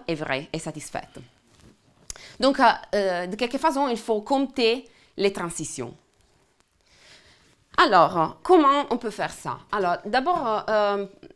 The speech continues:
avant de faire ça, on observe une première, euh, remarque. Qu'est-ce qu'on peut dire sur, euh, sur, euh, sur, à partir du fait que l-, l'énergie est bornée ?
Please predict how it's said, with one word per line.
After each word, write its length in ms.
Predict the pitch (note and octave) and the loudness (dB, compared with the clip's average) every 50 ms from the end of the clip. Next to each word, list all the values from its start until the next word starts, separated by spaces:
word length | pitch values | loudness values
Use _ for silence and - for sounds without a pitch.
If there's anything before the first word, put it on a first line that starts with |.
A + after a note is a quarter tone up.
| _ - - - - - - | _ -20 -20 -20 -20 -2 0
avant 220 | - A#3+ D#4 F4 | 2 4 4 2
de 100 | E4 F4 | 2 0
faire 220 | - - A#3 A3 | -2 -4 -6 -6
ça, 340 | - - - G3+ E3 F3 C#4 F4+ - _ _ _ - _ _ _ _ _ _ _ _ | -6 -2 0 2 2 2 0 -2 -8 _ _ _ -20 _ _ _ _ _ _ _ _
on 140 | D4 E4 E4 | 0 2 2
observe 480 | D#4 D4 D4 - - G#3+ F#3 F#3 F#3+ F#3+ | 2 0 -4 -4 -2 0 0 0 0 -2
une 200 | F#3+ G3 G3+ G#3 | -2 -2 -4 -4
première, 540 | G#3 A3+ A3+ A3 A#3 A#3 A#3+ A#3 A#3 A3 - - | -4 -4 -4 -2 -2 -2 -2 -2 -2 -4 -4 -6
euh, 200 | F#3+ F#3+ F3+ F3 F3 F3+ - - - - | -8 -6 -6 -6 -6 -8 -14 -14 -10 -6
remarque. 480 | G3+ A3+ G#3+ G#3 E3 D3 D#3 - - A#3+ B3+ E4 F4 - _ _ _ _ _ _ _ _ _ _ _ _ _ _ _ _ _ | -4 -2 0 0 0 -2 -4 -6 -6 -6 -6 -6 -8 -10 _ _ _ _ _ _ _ _ _ _ _ _ _ _ _ _ _
Qu'est-ce 200 | - E4+ B3+ - | -2 -2 -2 0
qu'on 160 | - D4 B3+ | -2 -2 -4
peut 180 | B3 - D#4 D#4+ | 0 0 0 2
dire 560 | A#3+ A#3+ A3 G3 F#3+ - G3 G#3 A3 - - - _ _ _ _ _ - | 2 2 0 0 2 4 4 4 4 2 -2 -12 _ _ _ _ _ -18
sur, 460 | - - - - B3+ A#3 A3+ A3 A3 G#3+ G#3 G#3+ G#3 - - - _ _ _ _ _ _ _ _ _ _ _ - | -16 -10 -6 -2 0 0 0 0 2 2 2 2 2 -2 -8 -18 _ _ _ _ _ _ _ _ _ _ _ -6
euh, 320 | F#3 F3+ - - D#3+ D3+ - - - - - F3+ - - - - _ _ _ _ _ _ _ | -6 -4 -4 -4 -6 -6 -8 -10 -12 -12 -14 -14 -16 -16 -18 -20 _ _ _ _ _ _ _
sur, 380 | - - - B3 A#3+ A#3 G#3+ | -18 -10 -4 -2 -2 0 0
euh, 420 | G#3 G3 G3 F#3 F3+ F3 E3+ E3 F3 | 2 2 2 2 2 0 -2 -4 -6
sur, 160 | - - F#3+ - F3+ F3+ - - - - - - | -10 -12 -10 -10 -8 -8 -10 -10 -12 -12 -10 -4
à 100 | - G3+ | -4 -2
partir 320 | - B3 A#3 - C4+ D4+ C4 | 0 0 -2 0 -2 -2 -2
du 100 | A#3+ A3+ | -2 -2
fait 280 | - C4+ C4+ C#4 C#4 | 0 0 0 0 0
que 380 | C#4 - G#3 F#3+ G#3 A3 A#3 A#3+ | 0 -2 -2 0 2 2 0 0
l-, 80 | A#3+ - - - - _ - | -2 -6 -12 -20 -20 _ -6
l'énergie 760 | - G#3 G#3 G#3 G3 F#3 G#3+ A3+ A#3+ A3+ A3+ G#3 G3 A#3+ B3 | -4 0 0 0 2 2 2 2 2 0 0 -2 -2 0 0
est 60 | A3+ | 0
bornée ? 440 | F3 E3+ E3 D#3 D#3+ D3 A#2 B2+ | 0 -2 -6 -6 -6 -6 -8 -8